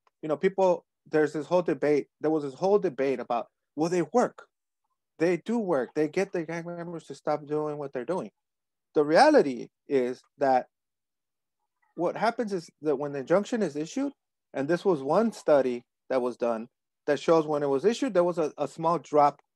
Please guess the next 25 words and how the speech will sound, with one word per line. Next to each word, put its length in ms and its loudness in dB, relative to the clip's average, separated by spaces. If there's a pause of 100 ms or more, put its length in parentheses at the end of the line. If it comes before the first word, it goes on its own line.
in 120 -10
some 360 0 (340)
aspects 440 -4
of 180 -2 (260)
crime. 320 0 (760)
But 140 2
then 140 4
it 80 0
goes 160 2
right 180 2
back 220 -2
up 240 2
because 280 -4
what 320 0
is 120 -8
not 240 2
being 180 0
addressed 540 -2 (160)
is 80 -6
the 120 0
root 300 -2
causes 520 -4 (600)
of 160 0
what 280 2
turns 540 -2